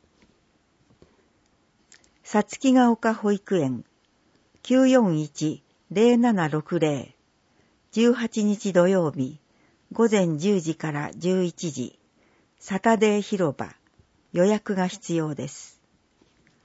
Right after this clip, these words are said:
豊松保育園、九二八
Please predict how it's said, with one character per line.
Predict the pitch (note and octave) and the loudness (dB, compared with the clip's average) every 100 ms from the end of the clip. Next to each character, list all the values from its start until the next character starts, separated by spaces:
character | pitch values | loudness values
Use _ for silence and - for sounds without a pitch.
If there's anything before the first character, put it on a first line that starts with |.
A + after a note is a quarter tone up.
| _ _ _ _ _ | _ _ _ _ _
豊 | G3+ G#3 C#4 | -4 0 4
松 | C4 C4 B3+ | 4 2 -2
保 | A#3+ A#3 | -2 -2
育 | A#3+ G#3+ | 0 -4
園、 | F#3 C#3 - _ _ _ _ _ _ _ _ _ _ _ | -4 -4 -8 _ _ _ _ _ _ _ _ _ _ _
九 | - C4 C4+ | 0 4 6
二 | B3+ A#3 | 4 2
八 | F#3 F3 - D#3+ E3 | 0 -8 -8 -8 -8